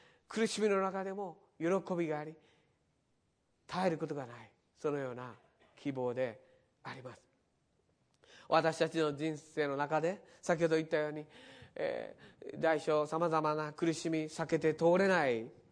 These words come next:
かもしれません。しかし、イエス・キリストを信じる者には、イエス・キリストが与える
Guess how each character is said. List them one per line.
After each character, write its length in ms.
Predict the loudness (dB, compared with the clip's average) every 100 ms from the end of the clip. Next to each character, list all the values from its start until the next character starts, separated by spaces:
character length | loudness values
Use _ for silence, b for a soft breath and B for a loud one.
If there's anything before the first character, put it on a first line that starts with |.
| -12 -10
か 120 | -8
も 120 | -8 -6
し 100 | -8
れ 80 |
ま 100 | -8 -12
せ 100 | -20
ん。 40 | -20 -20 -20 _ _ _ _ _ _ _ _ _ _ _ _ -6
し 100 | 0
か 80 | 0
し、 220 | -2 -8 -12 _ _ _ _ _ _ _ -4
イ 80 | -2
エ 60 |
ス・ 160 | -2 -4
キ 140 | -2
リ 100 | -2
ス 80 | 2
ト 120 | 2
を 40 | 2
信 260 | 0 0
じ 100 | 2
る 80 | 0
者 240 | 0 -2 -4
に 120 | 0
は、 260 | 2 2 0 b b b b b b b b -6
イ 120 | 0
エ 60 | 0
ス・ 160 | -2
キ 160 | -2 0
リ 120 | 0
ス 100 | 4
ト 100 | 6
が 240 | 6 4 2
与 520 | -2 -2 0 4 4
え 40 | 4
る 200 | 2